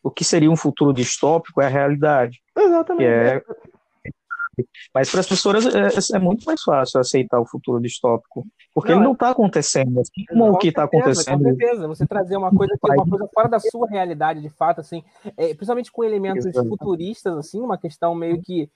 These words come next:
Speaker 3: você tira da realidade e você torna as coisas aceitáveis, né?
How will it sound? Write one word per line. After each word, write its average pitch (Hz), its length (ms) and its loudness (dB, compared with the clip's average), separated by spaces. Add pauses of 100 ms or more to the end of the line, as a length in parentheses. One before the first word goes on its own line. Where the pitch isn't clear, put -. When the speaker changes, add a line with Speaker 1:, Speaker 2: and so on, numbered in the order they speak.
(220)
Speaker 3:
você 214 200 -6
tira 277 320 0
da 262 100 4
realidade 220 460 2
e 240 40 -4
você 233 320 -2
torna 220 280 -2
as 220 60 -8
coisas 214 200 -4
aceitáveis, 185 680 -2
né? 143 200 -12